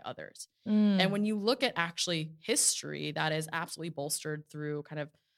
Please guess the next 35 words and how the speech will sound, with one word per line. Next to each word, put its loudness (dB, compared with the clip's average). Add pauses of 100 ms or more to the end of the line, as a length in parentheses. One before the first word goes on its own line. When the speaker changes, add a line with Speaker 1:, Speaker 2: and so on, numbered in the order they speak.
(340)
Speaker 1:
the -4
colonialism -2
and -6
imperialism -4
that -2
Western -2
forces -6 (100)
have -8
held -4
over -2
many -4
Asian -6
countries. -10 (420)
And 2
for 2
a 4
lot 6
of 0
folks, 0
kind -4
of -12
post-opium -2
wars, -6 (520)
for 2
a 2
lot 6
of 0
Western 2
communities, -4
sorry, -2
their -2
first, -2 (680)
um, 0
engagement -2
with -2